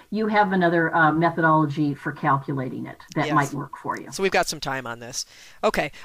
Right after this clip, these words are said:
Speaker 2: well, we, we're gonna just blow through this new other federal legislation
Speaker 1: <laughs>
Speaker 2: real quickly here because it's just real simple anyway. There's, um,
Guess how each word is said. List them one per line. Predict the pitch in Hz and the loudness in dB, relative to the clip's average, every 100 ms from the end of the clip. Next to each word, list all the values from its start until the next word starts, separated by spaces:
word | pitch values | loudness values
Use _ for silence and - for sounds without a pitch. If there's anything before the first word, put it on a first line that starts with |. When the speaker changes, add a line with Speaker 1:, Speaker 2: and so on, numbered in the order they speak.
| - | 2
Speaker 2:
well, | 190 | 2
we, | 185 226 254 | 4 2 4
we're | 247 | 4
gonna | 285 208 | 2 0
just | 185 | -2
blow | 185 190 | 2 2
through | 190 | 2
this | 175 160 | -2 -2
new | 165 180 | -2 -2
other | - 190 190 | 0 0 0
federal | 165 180 170 170 | -2 0 2 4
legislation | 165 - 170 160 170 | 4 4 4 2 0
Speaker 1:
<laughs> | 160 | 2
Speaker 2:
real | 208 190 | 4 4
quickly | - 156 156 | 2 -2 -2
here | 147 151 | 0 0
because | 151 160 175 160 | 0 2 2 2
it's | 170 - | 0 -2
just | 202 170 | -2 -2
real | 175 | 0
simple | 165 175 165 139 | 0 -2 -2 -2
anyway. | 165 175 139 135 135 | -2 0 2 2 2
There's, | 147 151 151 - | 0 0 0 0
um, | 160 151 147 | 0 0 -4